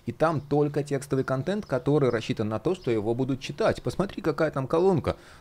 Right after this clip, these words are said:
Восемьсот, восемьсот пятьдесят пикселей никто не делает. Вот настолько длинные строки, потому что их просто не будут читать. А это, судя по всему, какая-то статья. Она бы хотела, чтобы её прочитали, а читать не будут.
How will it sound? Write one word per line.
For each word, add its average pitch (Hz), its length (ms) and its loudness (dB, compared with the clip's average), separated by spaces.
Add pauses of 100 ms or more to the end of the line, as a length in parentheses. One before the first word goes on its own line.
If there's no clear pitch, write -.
Восемьсот, 185 520 2
восемьсот 165 420 0
пятьдесят 151 420 -2
пикселей 131 420 0
никто 147 480 2
не 113 180 0
делает. 143 460 2 (360)
Вот 123 220 0
настолько 139 580 2
длинные 117 400 2
строки, 196 320 0
потому 147 300 -2
что 147 160 0
их 170 320 -4
просто 127 320 0
не 117 100 0
будут 131 280 2
читать. 107 440 2
А 110 80 6
это, 110 180 6
судя 110 300 0
по 113 100 -2
всему, 107 240 0
какая-то 113 400 -2
статья. 113 560 -2 (640)
Она 117 220 2
бы 113 140 2
хотела, 113 420 2
чтобы 113 300 2
её 110 180 4
прочитали, 151 580 2
а 131 220 2
читать 131 300 -2
не 98 80 0
будут. 98 260 0